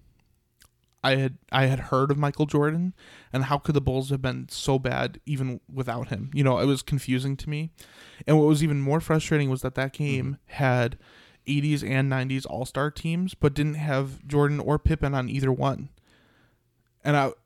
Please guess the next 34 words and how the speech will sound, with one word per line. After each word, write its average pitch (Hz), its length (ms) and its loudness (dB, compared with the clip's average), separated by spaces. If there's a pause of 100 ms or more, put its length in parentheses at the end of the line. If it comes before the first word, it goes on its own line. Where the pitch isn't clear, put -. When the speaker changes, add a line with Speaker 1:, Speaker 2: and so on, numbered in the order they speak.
(180)
Speaker 1:
it 170 100 4
made 180 160 8
me 190 100 6
so 175 360 0
mad. 143 480 -2
It, 151 240 2 (200)
and 151 180 0
it, 120 160 -2 (140)
it's 160 200 -2
obvious 175 420 0
they 147 140 -2
did 139 180 -4
that 135 180 0
because 127 500 -2
Speaker 2:
Mm. 107 180 -14 (120)
Speaker 1:
<laughs> 147 300 0
they 147 200 2
were 135 120 0
too 147 220 -8
much 139 160 -4
of, 127 60 -6
like, 127 180 -6
a 90 60 -10
cheat - 280 -10
code. 170 400 0 (1040)
But, - 280 0 (420)
I 156 60 2
mean, 156 140 6
if 147 100 0
we're 175 100 6
really 170 240 4
Speaker 2:
Yeah. 208 80 2
Speaker 1:
talking 156 220 0
about 131 320 0